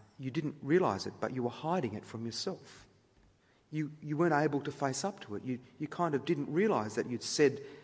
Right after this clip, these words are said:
you were saying things in order to protect yourself, that you'd lied or you'd, you'd somehow behaved in a certain way that kind of was actually not right. Well, the psalmist is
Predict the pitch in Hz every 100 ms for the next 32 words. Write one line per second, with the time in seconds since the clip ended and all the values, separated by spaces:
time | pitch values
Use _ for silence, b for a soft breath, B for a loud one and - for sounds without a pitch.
0 | B B _ - 147 123 - 160 151 135
1 | - 117 117 120 123 127 120 120 127 -
2 | 170 170 - - 95 - 107 120 110 120
3 | 151 123 101 104 101 104 - b b -
4 | - 165 139 143 131 127 165 170 160 113
5 | 110 - 123 120 135 160 110 107 101 B
6 | B B - 139 131 123 - - - -
7 | _ _ _ _ _ 147 143 151 - -
8 | 139 135 - - - 135 165 - 117 98
9 | - - - _ _ _ _ _ _ _
10 | _ _ _ _ _ _ _ _ _ -
11 | 165 151 196 214 208 - 160